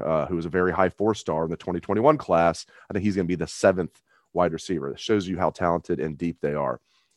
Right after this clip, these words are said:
So you look at, oh, and let's,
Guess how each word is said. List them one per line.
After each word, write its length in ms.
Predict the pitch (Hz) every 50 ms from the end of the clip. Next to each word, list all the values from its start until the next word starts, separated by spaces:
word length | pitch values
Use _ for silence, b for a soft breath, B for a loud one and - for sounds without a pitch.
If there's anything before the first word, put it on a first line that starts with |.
| _ _
So 360 | - - 120 110 104 101 90 b b b b -
you 80 | 117 123
look 180 | 127 127 -
at, 180 | 101 95 92 -
oh, 300 | 127 135 110 85 - - -
and 220 | 113 110 98 101 - -
let's, 320 | 127 127 - - - -